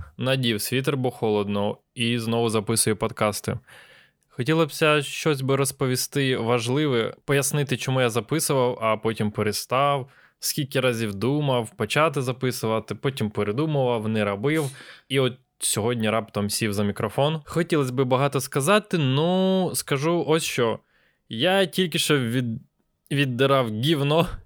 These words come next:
із стінки біля моєї квартири. Якісь ублюдки в під'їзді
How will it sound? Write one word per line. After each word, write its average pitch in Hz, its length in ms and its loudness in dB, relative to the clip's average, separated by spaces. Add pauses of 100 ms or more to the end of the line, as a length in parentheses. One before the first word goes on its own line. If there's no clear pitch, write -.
(340)
із 156 180 2
стінки 143 720 0 (600)
біля 135 240 2
моєї 127 300 2
квартири. 110 640 -2 (440)
Якісь 139 380 0
ублюдки 131 680 0 (300)
в - 220 -12
під'їзді 117 680 0